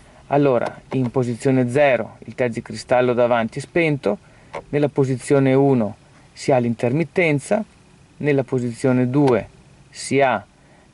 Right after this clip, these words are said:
la, mm, attivazione del tergicristallo continua con velocità normale e nella posizione più in alto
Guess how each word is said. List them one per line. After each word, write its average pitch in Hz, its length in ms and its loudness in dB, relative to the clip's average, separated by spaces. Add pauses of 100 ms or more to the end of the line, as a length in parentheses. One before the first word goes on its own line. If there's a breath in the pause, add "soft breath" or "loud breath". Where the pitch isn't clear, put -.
(120)
la, 104 440 0
mm, 92 260 -10
attivazione 131 720 0
del 117 240 -4
tergicristallo 123 840 -2
continua 131 760 0
con 139 220 0
velocità 123 500 0
normale 160 720 2 (460 soft breath)
e - 140 -6
nella 165 200 2
posizione 156 560 0
più 165 160 -4
in 185 120 2
alto 127 440 0